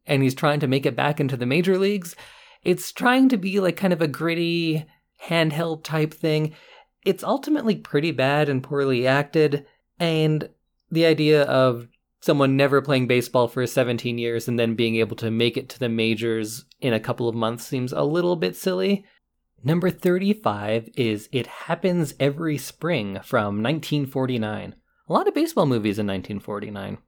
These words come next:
In this one, there is a college professor, and he invents a kind of chemical that repels wood.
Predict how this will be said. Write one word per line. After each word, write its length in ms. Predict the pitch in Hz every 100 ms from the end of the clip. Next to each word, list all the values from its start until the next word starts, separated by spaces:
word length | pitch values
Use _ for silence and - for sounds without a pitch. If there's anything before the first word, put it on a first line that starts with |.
| _ _ -
In 160 | 175
this 200 | 196 202
one, 300 | 190 185 185
there 260 | 143 131 131
is 380 | 135 127 123 123
a 220 | 120 113
college 460 | 107 208 202 185 156
professor, 640 | 165 156 117 113 127 123
and 300 | 131 123 110
he 480 | - 147 131 131 127
invents 840 | 143 123 113 107 127 147 - - - -
a 280 | 120 113 110
kind 180 | - 107
of 120 | -
chemical 600 | 196 226 262 269 285 165
that 280 | 127 113 -
repels 1200 | 127 123 113 - - 143 135 147 147 139 131 - _ _ _
wood. 520 | 120 113 147 262 302